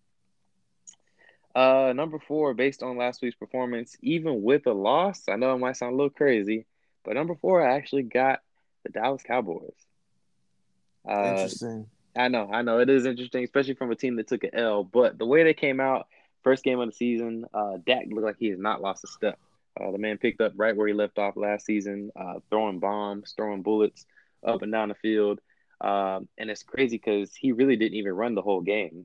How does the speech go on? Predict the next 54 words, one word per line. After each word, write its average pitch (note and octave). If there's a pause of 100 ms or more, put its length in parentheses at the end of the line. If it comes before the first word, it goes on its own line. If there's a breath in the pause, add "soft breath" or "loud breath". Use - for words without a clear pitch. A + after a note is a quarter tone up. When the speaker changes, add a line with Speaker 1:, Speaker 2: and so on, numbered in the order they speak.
(140)
Speaker 1:
Uh, F#2
so G#2+
the G#2+
fact A2+
that A2+
he G#2+ (240)
performed B2
as G2+
well A2+
as G#2+
he A2+
did G#2+
without G2+
using G#2
his F#2
feet G#2+
as F#2
a F2+
threat, A#2+ (480 soft breath)
uh, F2+
I G2+
think G#2
the G2+
Cowboys G2+
could C#3
potentially A#2
be G2
a E2+
problem. A2 (560)
Uh, F2+ (140)
but D3 (100)
I A2
am A2+
worried G#2+
about G2
all G2+
these G2+
injuries F#2+
that F#2+
keep -
popping F2+
up -
for -
their F2
team, F#2
especially G#2+
on F#2
the F#2
defensive G2
side -
of F2+
the -
ball. -
So, F#2+